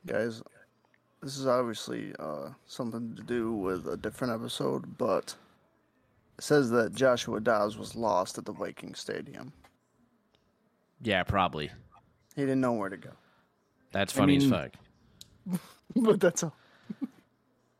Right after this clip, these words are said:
Speaker 2: I feel like
Speaker 3: The
Speaker 2: you could
Speaker 3: field
Speaker 2: figure
Speaker 3: is
Speaker 2: it
Speaker 3: a good
Speaker 2: out.
Speaker 3: start. <laughs>
Speaker 2: Like,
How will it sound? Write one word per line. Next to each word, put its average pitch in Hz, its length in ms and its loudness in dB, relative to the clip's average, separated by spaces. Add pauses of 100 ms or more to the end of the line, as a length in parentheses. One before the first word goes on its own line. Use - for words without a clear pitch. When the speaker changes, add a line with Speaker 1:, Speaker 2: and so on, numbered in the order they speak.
(160)
Speaker 2:
I 202 120 12
feel 339 140 12
like 320 120 10
Speaker 3:
The - 60 8
Speaker 2:
you 202 80 10
could 151 140 8
Speaker 3:
field 117 240 8
Speaker 2:
figure 135 380 2
Speaker 3:
is 107 120 0
Speaker 2:
it - 20 4
Speaker 3:
a 110 40 4
good 107 160 4
Speaker 2:
out. 98 100 -6
Speaker 3:
start. 104 380 0 (200)
<laughs> - 580 2
Speaker 2:
Like, 139 260 -2